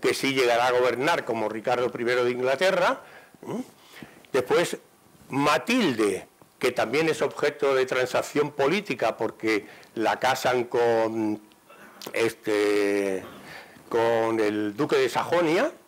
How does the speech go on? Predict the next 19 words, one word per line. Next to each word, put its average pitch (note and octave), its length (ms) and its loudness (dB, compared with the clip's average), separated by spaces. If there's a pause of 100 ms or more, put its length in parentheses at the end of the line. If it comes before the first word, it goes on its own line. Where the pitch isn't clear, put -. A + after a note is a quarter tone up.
(140)
¿eh? - 180 -4 (1200)
Después D#3+ 800 2 (480)
Godofredo, D3+ 920 2 (400)
que B2+ 120 2
también, A#2 760 0 (800)
como A2 240 -2
no C#3 140 2
tenía, C#3 640 2 (100)
digamos, C3 500 0
acceso B2+ 800 0
al A#2 220 0
trono C#3 400 0
porque A2+ 260 -2
tenía A#2+ 540 -2 (240)
dos B2 280 -2
hermanos A#2 400 -2
mayores A#2 320 2
por A2 180 -4
delante, B2 560 0